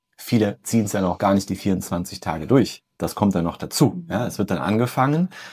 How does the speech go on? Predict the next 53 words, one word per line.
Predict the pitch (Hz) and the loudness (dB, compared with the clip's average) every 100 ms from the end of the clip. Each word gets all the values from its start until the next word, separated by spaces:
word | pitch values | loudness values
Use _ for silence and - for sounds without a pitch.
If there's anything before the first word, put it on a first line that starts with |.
| - | -2
So | 107 | 2
nach, | 95 | 2
da | 92 98 | 2 4
merkt | 104 123 131 | 4 4 0
man | 123 | 0
so | 107 | 0
nach | 98 | 0
sechs, | - 104 - | -2 -4 0
sieben | 104 98 | 2 2
Tagen, | - 92 113 147 143 143 | 0 0 0 2 -2 -2
ähm, | 101 110 107 117 | -4 -2 -4 -4
ja, | 92 107 | -2 -2
irgendwie | 113 110 110 104 | -2 -2 -2 -2
passiert | 104 - 95 | -4 -4 -4
ja | 90 | 0
doch | 113 | 0
nicht | 147 131 | 0 0
so | 143 | -2
viel. | - 147 | 4 4
Die | 127 | 4
Reaktionen | 98 92 - 127 131 143 | 0 -4 -2 0 2 2
kommen | 143 139 | 0 0
nicht, | 139 131 | 0 -2
so | 110 | -2
wie | 113 | -2
ich's | 110 | -2
mir | 98 | 0
gewünscht | 92 110 143 - | 4 4 2 -4
hab. | - | -2
Man | 101 | 0
möchte | 101 - 107 | 0 2 0
ja | 90 | 2
belohnt | 90 95 117 131 | 2 4 4 2
werden. | 131 135 151 | 0 0 -2
Und | 151 - - - - - | -6 -14 -16 -18 -18 -2
dann | 104 113 | 0 2
hören | 117 | 0
viele | - 143 131 | 4 6 6
auch | - 101 | 4 2
wieder | 92 - | 0 4
auf. | 151 110 | 4 2
Das | - 90 | -4 -4
heißt, | 98 - 95 | -4 -2 0
dann | 98 | 0
steht | 98 123 113 | 2 4 4
da | |
die | 101 98 | 4 2
Zahl | 101 98 | 2 2
sieben | 95 123 143 | 2 2 2
und | 113 | 2
dann | 101 | 2
war's | 104 135 - | 2 0 0
das. | 87 143 | -4 -4